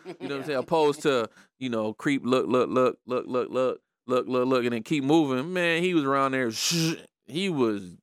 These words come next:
Speaker 1: he was moving.
Speaker 2: <laughs>
Speaker 1: I was like, "Damn, big boy, get, get it." I'm like, "Okay." So I was like, "Oh, this is what we on." So then I,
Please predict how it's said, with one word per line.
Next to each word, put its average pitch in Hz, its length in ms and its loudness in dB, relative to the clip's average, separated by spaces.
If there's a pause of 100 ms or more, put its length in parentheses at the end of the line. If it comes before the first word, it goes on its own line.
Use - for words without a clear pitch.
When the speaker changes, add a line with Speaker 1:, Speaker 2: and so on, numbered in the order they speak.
(140)
Speaker 1:
he 165 220 -4
was 98 320 -4
moving. 120 960 4
Speaker 2:
<laughs> - 640 -12
Speaker 1:
I 143 160 -6
was 135 180 -2
like, 107 260 -2
"Damn, 208 280 -2
big 190 200 0
boy, 208 220 -2
get, 202 300 -2
get 247 180 0
it." 107 180 -4 (140)
I'm 165 260 -10
like, 113 160 -4
"Okay." 165 360 -4
So 165 120 -8
I 175 40 0
was 180 80 -2
like, 147 120 2
"Oh, 170 140 2
this 233 160 0
is 294 60 -2
what 226 120 4
we 180 140 0
on." 120 240 0
So 104 180 0
then 117 120 0
I, 120 180 0